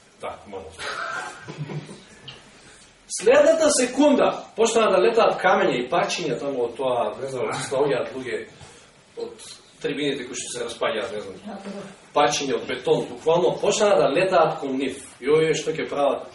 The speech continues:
почнаа да бегаат. Па ја не знам, половина од трибината и повеќе тргнаа кон нив. Од нашите. Тргнаа по нив. И беа фатени во тесно таму, нели, кај автобуската, они веројатно мислеа дека ќе фаќаат автобус да бегаат. Меѓутоа,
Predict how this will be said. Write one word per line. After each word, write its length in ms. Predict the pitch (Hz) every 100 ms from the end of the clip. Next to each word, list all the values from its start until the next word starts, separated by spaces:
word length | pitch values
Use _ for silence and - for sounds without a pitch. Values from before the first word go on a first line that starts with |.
| - - -
почнаа 260 | 160 - 139 160
да 40 | 156
бегаат. 460 | 214 185 - - - - - - - _ _ _ _
Па 100 | 131
ја 160 | 165 214
не 80 | 240
знам, 200 | 226 180
половина 440 | 175 190 233 220
од 80 | -
трибината 420 | 170 185 214 214
и 60 | 185
повеќе 380 | 185 214 208 190
тргнаа 360 | 214 220 247 254
кон 140 | 285
нив. 200 | 339 - - - _ _ _ _ _ _ _ - _ _ - - _ -
Од 140 | -
нашите. 380 | 143 175 - - - - - _ _ _ -
Тргнаа 340 | - 151 170
по 100 | 175
нив. 200 | 262 - - - - - - - - _ _ _ _
И 380 | 180 233 262 233 -
беа 180 | 254 247
фатени 340 | 233 247 254
во 140 | 214 220
тесно 260 | 247 247 208
таму, 180 | 185 170
нели, 160 | 165
кај 160 | 147 156
автобуската, 480 | 156 151 180 151 135
они 140 | 139
веројатно 320 | 143 147 147 147
мислеа 300 | 156 143 143
дека 100 | 139
ќе 180 | 156 156
фаќаат 320 | 160 147 -
автобус 320 | 143 143 147
да 80 | 127
бегаат. 440 | 113 101 92 92 117
Меѓутоа, 400 | 120 131 135